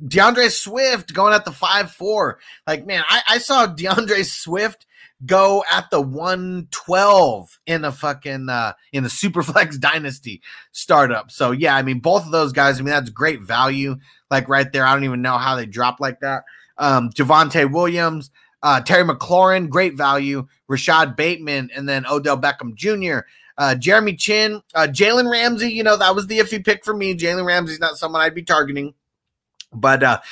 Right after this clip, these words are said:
followed it up with two solid picks, Isaiah Simmons and Devin Bush. Man, if Devin Bush could just stay on the field for sixteen games, he's, he might finish as, like, the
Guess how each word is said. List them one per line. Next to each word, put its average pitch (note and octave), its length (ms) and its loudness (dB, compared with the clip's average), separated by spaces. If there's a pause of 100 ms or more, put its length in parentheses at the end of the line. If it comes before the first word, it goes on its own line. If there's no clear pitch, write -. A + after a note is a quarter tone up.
(140)
followed F3 440 4
it E3 80 0
up F#3 120 4
with D3 120 -2
two F3 160 -4
solid D#3+ 440 2
picks, E3+ 240 -2
Isaiah C#3+ 340 0
Simmons D3+ 420 -6
and B2+ 100 -6
Devin A#2+ 300 -2
Bush. G#3 320 -6 (360)
Man, A#3+ 220 -2
if C3+ 60 -8
Devin A#3+ 380 0
Bush G3+ 260 2
could F3+ 160 -6
just D#3+ 180 -4
stay E3 160 -4
on D#3+ 140 -4
the D3 80 -8
field D#3 420 -6 (280)
for F3+ 200 2
sixteen F3 540 0
games, D3+ 400 -4 (240)
he's, D3+ 240 -6 (200)
he D#3 140 -4
might F#3+ 220 2
finish F3 280 -2
as, D3 320 0
like, C#3 240 0
the F3 440 -4